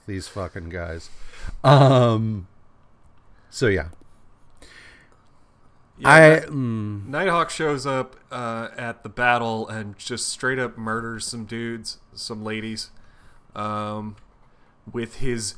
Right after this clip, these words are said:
Speaker 2: laser shoulders. Look, man, the new costume sucks. I don't care. I wasn't real on board with you a lot of the time, Nighthawk, and now,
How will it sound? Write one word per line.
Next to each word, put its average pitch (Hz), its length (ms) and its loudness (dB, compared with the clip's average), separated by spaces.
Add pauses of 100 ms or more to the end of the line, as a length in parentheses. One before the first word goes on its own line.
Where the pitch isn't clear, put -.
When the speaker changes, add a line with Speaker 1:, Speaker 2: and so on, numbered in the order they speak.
(840)
Speaker 2:
laser 127 680 -4 (400)
shoulders. 147 840 -4 (480)
Look, 139 260 -4
man, 113 260 -4
the 120 80 -12
new 160 160 -8
costume 107 440 -4
sucks. - 540 -6 (220)
I 120 140 -6
don't 135 220 -4
care. 113 440 -6 (140)
I 131 140 -2
wasn't 156 340 2
real 143 240 0
on 131 160 0
board 127 260 -4
with 110 120 -12
you 120 120 -6
a 117 60 -6
lot 110 220 -2
of 110 80 -8
the 107 40 -10
time, 117 280 -8
Nighthawk, 113 440 -4
and 95 220 -18
now, 113 440 -6